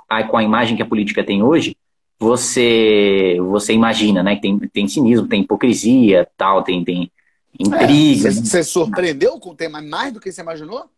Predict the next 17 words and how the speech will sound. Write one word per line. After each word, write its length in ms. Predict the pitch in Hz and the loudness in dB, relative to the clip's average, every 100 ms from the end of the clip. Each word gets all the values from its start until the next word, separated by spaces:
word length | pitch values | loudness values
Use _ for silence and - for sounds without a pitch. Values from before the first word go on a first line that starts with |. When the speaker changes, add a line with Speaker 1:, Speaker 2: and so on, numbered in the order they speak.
| _ _ _ _ - | _ _ _ _ -2
Speaker 1:
Mas, 420 | 170 202 240 254 | 2 2 2 2
exatamente, 600 | 247 220 208 220 233 196 | 4 4 4 2 2 2
mais 240 | 196 220 220 | 2 2 0
do 60 | |
que 80 | 214 | 2
eu 40 | |
imaginava, 540 | 202 196 175 180 202 185 | 2 2 2 2 2 0
porque, 480 | 190 180 196 196 - _ _ 143 | 0 2 2 0 -6 _ _ -2
por 160 | 180 170 | 2 2
exemplo, 440 | 127 98 92 - - 113 | 2 0 -2 -10 -6 0
é, 560 | 110 117 113 110 107 | 2 2 4 4 2
eu 80 | 127 | 2
sou 200 | 127 170 | 0 2
muito, 880 | 165 190 196 202 190 180 170 151 147 | 2 2 4 4 6 8 6 6 4
eu 60 | 123 | 0
sou 200 | 135 147 | 0 0
muito 960 | 160 165 175 160 151 139 123 117 101 | 0 0 4 6 6 6 6 4 2